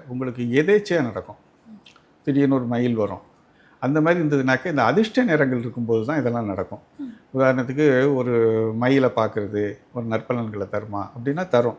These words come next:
Speaker 1: எப்போ தரும் அப்படின்னு கேட்டிங்கன்னா, அது அதிர்ஷ்டமாவே இருக்குன்னு வைங்களேன், நேரம் நல்ல நேரமா இருக்கும்போது அந்த மயில் வந்து உங்க வீட்டு பக்கத்துலயோ இல்ல வேற எங்கேயோ ஒரு இடத்துல இருக்க மாதிரி நீங்க அதை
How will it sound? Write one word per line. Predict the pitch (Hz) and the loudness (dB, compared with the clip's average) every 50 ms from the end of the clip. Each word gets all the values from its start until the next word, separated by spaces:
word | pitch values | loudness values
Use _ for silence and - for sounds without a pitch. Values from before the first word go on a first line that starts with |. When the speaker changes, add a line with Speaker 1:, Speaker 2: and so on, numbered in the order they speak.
| _ _ - | _ _ -8
Speaker 1:
எப்போ | 139 135 - 165 | -8 -4 -2 -2
தரும் | 151 143 131 135 135 | 0 0 0 0 -2
அப்படின்னு | 120 120 123 120 120 | -4 -6 -8 -8 -8
கேட்டிங்கன்னா, | 120 113 117 120 127 151 151 135 | -10 -10 -8 -6 -4 -2 -2 0
அது | 123 | 0
அதிர்ஷ்டமாவே | 117 117 139 156 156 - 185 165 160 156 160 180 185 | 0 0 0 -2 -2 -2 -2 2 4 4 4 4 2
இருக்குன்னு | 165 151 147 - 165 160 156 | 0 0 -2 -6 -4 0 0
வைங்களேன், | 147 131 127 123 127 123 | 0 0 0 0 -2 -2
நேரம் | 117 117 131 147 156 160 143 | -2 0 0 0 0 0 -2
நல்ல | 123 123 127 135 | -2 -2 -2 -2
நேரமா | 135 139 127 123 113 110 113 | 0 0 0 -2 -2 -4 -6
இருக்கும்போது | 107 107 - 120 143 175 | -6 -6 -8 -8 -8 -6
அந்த | 165 139 120 | -6 -6 -4
மயில் | 110 120 135 156 165 | -2 -2 0 0 0
வந்து | 147 135 127 131 | -2 -2 -2 -2
உங்க | 139 127 123 | -2 -4 -2
வீட்டு | 120 123 123 - | -4 -4 -4 -6
பக்கத்துலயோ | 110 110 110 - - - - 107 107 113 | -6 -6 -6 -6 -6 -8 -4 -2 0 0
இல்ல | 113 113 | 0 0
வேற | 110 113 117 120 117 | 2 4 4 4 4
எங்கேயோ | 117 113 113 120 123 | 2 -2 0 0 2
ஒரு | 123 117 110 107 | 2 2 2 0
இடத்துல | 107 - 113 113 | -6 -6 -6 -4
இருக்க | 110 104 104 110 | -4 -4 -6 -8
மாதிரி | 104 110 104 110 113 | -6 -6 -8 -6 -8
நீங்க | 113 110 110 | -8 -6 -6
அதை | 104 98 98 | -6 -6 -8